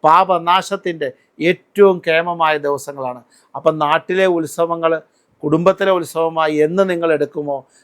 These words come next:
നാട്ടിലെ ആ ഉത്സവങ്ങൾ കുടുംബത്തിലെ കാ-, ഒരു മൂത്ത കാരണവരുടെ പിറന്നാളായി നിങ്ങളുടെ മനസ്സിൽ കൊണ്ട് കിടന്ന് ആഘോഷിക്കാൻ നിങ്ങൾ ഇറങ്ങുമ്പോൾ നിങ്ങളുടെ കുടുംബം ഭഗവാന് പ്രിയപ്പെട്ടതാകും. ആ ഭഗവാനും തിരിച്ച് അതുപോലെ തന്നെ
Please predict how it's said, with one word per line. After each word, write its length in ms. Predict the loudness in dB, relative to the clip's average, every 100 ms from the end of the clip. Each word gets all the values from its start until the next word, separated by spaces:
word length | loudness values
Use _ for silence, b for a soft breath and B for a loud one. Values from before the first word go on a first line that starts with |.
| b
നാട്ടിലെ 540 | -2 0 0 -2 0 0 -2 -8 -2
ആ 100 | 2 2
ഉത്സവങ്ങൾ 520 | 0 -2 -2 0 -2 -4 b b _
കുടുംബത്തിലെ 480 | 0 2 2 0 -2 0
കാ-, 320 | 2 2 2 -8 _ _ _
ഒരു 180 | 0 2 4 2
മൂത്ത 240 | 0 -2 0 2
കാരണവരുടെ 520 | 0 0 -6 -4 -6 -8 -4
പിറന്നാളായി 640 | -2 2 4 6 6 4
നിങ്ങളുടെ 300 | -4 -6 -4 -4
മനസ്സിൽ 280 | -6 -8 -8
കൊണ്ട് 160 | -4 0
കിടന്ന് 260 | 0 2 0
ആഘോഷിക്കാൻ 520 | 2 -2 -4 -6 -6
നിങ്ങൾ 200 | -4 -4 -4
ഇറങ്ങുമ്പോൾ 360 | -4 -10 -12 -14 b b b
നിങ്ങളുടെ 340 | -2 2 2 2
കുടുംബം 360 | 0 0 0 -4 -4
ഭഗവാന് 480 | -6 0 4 4 0 -4
പ്രിയപ്പെട്ടതാകും. 800 | -4 -4 -6 -8 -6 -6 -8 -14 b b 0
ആ 100 | 0 2
ഭഗവാനും 500 | -2 0 0 0 0
തിരിച്ച് 280 | -8 -8 -6
അതുപോലെ 360 | -4 -2 0 0
തന്നെ 180 | -2 -2